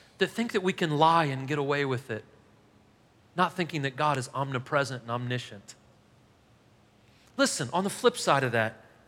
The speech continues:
'cause I don't wanna paint this picture to you that God just strikes everyone dead, right? Listen,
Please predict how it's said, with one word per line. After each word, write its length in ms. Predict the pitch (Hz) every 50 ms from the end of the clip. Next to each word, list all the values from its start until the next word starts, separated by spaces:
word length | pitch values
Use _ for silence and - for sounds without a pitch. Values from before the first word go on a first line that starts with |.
| - _ - - - - _
'cause 160 | - 202 -
I 80 | 233 240
don't 120 | 254 240
wanna 120 | 247 226
paint 300 | 208 - - 220 226 -
this 140 | 202 170 -
picture 380 | - - - - - - 175 147
to 60 | 135
you 120 | 135 135
that 120 | 123 135 127
God 240 | 151 156 160 160 139
just 140 | 143 -
strikes 400 | - - - 156 143 147 - -
everyone 340 | 156 131 139 131 127 123 120
dead, 320 | 117 127 131 113 107 104 113
right? 240 | 120 131 180 180 - - - - - - - - - - _ _ _ _ _ - 440 - - - - - _ _ _ _ _ _ _ _ _ - - - -
Listen, 360 | - 269 277 - - 139 110